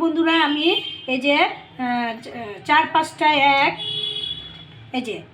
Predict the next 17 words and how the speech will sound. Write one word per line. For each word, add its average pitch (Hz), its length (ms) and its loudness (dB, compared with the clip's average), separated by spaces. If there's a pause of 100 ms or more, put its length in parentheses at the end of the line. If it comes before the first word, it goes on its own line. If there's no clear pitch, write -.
(180)
তিন, 294 300 4 (540)
চার, 277 280 6 (180)
এই 262 100 -2
যে 269 60 2 (120)
পাঁচ, 185 220 -4 (440)
আর 254 160 2
বন্ধুরা 294 280 2 (100)
দিয়ে 302 180 -2
দিব 277 120 -2 (260)
এই 277 100 -2
যে 285 60 4 (100)
লবণ। 226 340 2
এই 262 120 0
দেখুন 277 160 0 (100)
অল্প 277 200 0
একটু 339 140 0 (100)
দিয়েছিলাম, 302 460 2